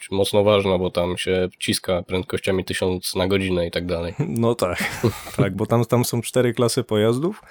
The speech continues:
Speaker 2: Ja grałem dzisiaj, jak to ja pokazywałem, na drugiej klasie i już widziałeś, że kręciłem po ponad tysiąc na godzinę.
Speaker 1: No tak, ja sobie nie
Speaker 2: Więc
Speaker 1: wyob-
Speaker 2: możemy sobie tylko wyobrazić, jak ciśnie czwarta klasa.
Speaker 1: No,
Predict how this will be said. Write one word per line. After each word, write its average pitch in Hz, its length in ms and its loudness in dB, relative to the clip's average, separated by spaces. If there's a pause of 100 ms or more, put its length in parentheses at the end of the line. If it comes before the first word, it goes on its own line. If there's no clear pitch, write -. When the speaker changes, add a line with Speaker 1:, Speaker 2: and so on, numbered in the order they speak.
(500)
Speaker 2:
Ja 113 120 2
grałem 123 340 8
dzisiaj, 120 240 2
jak 117 100 4
to 120 100 2
ja 107 60 4
pokazywałem, 117 540 4
na 117 80 6
drugiej 120 300 2
klasie 104 480 2 (520)
i 123 60 2
już 117 180 6
widziałeś, 123 440 6
że 113 180 4
kręciłem 117 600 2
po 113 180 4
ponad 113 300 2
tysiąc 113 300 0
na 110 120 4
godzinę. 95 440 0 (100)
Speaker 1:
No 101 460 -4
tak, 95 80 0
ja 92 120 -2
sobie 98 220 0
nie 95 100 2
Speaker 2:
Więc 95 220 2
Speaker 1:
wyob- 113 40 2
Speaker 2:
możemy 117 300 4
sobie 120 220 2
tylko 120 240 2
wyobrazić, 117 440 4
jak 113 140 4
ciśnie 120 300 -2
czwarta 104 360 0
klasa. 101 440 -2 (240)
Speaker 1:
No, 107 380 0